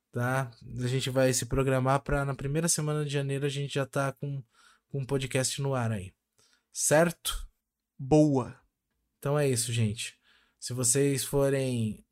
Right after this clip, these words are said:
Speaker 1: querer fazer amarração com os outros, nem façam, tá? Aprendam isso. Não vão por esse lado aí que não vira, tá? E, puta, mano, vale a pena vocês conhecerem todas essas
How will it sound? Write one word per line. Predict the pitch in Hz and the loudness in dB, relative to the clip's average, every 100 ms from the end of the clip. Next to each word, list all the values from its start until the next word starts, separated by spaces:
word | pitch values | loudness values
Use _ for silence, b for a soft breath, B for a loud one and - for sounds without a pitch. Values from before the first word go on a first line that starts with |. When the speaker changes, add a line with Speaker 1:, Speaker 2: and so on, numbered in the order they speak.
| - | -8
Speaker 1:
querer | 127 123 131 127 117 | -4 0 0 0 -2
fazer | 127 123 117 127 123 107 101 _ - | -2 -2 0 0 0 -4 -8 _ -8
amarração | 120 123 120 117 127 | -4 0 0 -2 -4
com | 117 | -6
os | 120 | -4
outros, | 139 143 - - - _ _ _ _ | -2 -2 -6 -16 -16 _ _ _ _
nem | 123 127 | -6 -4
façam, | - 98 - - - _ _ | -4 -6 -4 -6 -10 _ _
tá? | - 127 131 117 - _ - | -6 -2 -2 -6 -16 _ -14
Aprendam | 120 131 131 131 123 | -6 0 0 0 0
isso. | 131 143 - 147 135 _ _ _ - | 0 0 0 -4 -8 _ _ _ -6
Não | 127 139 143 | 0 0 2
vão | 135 139 135 123 117 117 | 2 2 0 -4 -6 -6
por | 127 | -4
esse | 123 - | -2 -2
lado | 120 123 113 | -2 -4 -4
aí | 117 120 | -4 -4
que | 131 | -6
não | 135 | -4
vira, | 123 131 147 151 _ _ - | -4 -4 -4 -6 _ _ -6
tá? | 123 131 135 - _ | -2 -2 -4 -8 _
E, | 123 135 151 - | -4 -2 -4 -2
puta, | 160 135 123 | -4 -2 -2
mano, | 117 104 98 110 _ _ _ _ | -2 -2 -6 -12 _ _ _ _
vale | 117 113 127 135 | -14 -6 -4 -4
a | |
pena | 123 135 | -4 -4
vocês | 131 120 131 | -4 -4 -6
conhecerem | - 127 120 131 127 131 131 123 117 | -6 -4 -4 -4 -4 -6 -8 -10 -8
todas | 131 127 127 | -6 -4 -6
essas | 131 - 127 117 - | -4 -4 -4 -6 -8